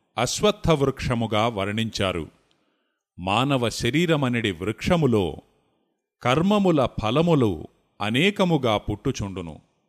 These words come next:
శరీరములు అనేకవిధ కర్మముల కాయలతో పాటు జ్ఞానము అను కాయ కూడా పుట్టును. జ్ఞానమను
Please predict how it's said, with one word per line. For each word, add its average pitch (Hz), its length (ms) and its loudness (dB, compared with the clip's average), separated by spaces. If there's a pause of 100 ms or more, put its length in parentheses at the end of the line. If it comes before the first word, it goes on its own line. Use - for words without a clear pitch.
(520)
శరీరములు 117 680 -2 (360)
అనేకవిధ 127 720 -2
కర్మముల 131 760 -2
కాయలతో 147 840 0
పాటు 113 520 -4 (600)
జ్ఞానము 131 680 -2 (100)
అను 127 180 0
కాయ 117 360 0
కూడా 107 380 -4
పుట్టును. 101 580 -8 (800)
జ్ఞానమను 156 760 2